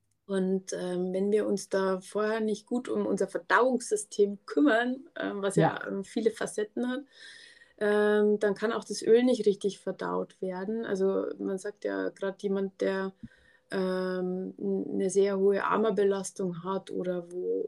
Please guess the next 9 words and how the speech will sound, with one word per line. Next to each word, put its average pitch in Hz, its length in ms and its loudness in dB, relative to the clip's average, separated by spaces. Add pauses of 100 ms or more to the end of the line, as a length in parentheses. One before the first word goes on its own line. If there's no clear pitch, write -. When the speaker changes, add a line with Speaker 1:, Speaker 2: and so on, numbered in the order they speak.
(120)
Speaker 1:
ähm, 170 580 -16 (1120)
ähm, 170 540 -4 (220)
d-, - 180 -2
da 190 320 0
die 202 200 -4
Verdauung 208 640 2
nicht 196 240 -4
funktioniert. 175 880 -4 (800)
Ähm, 170 800 -6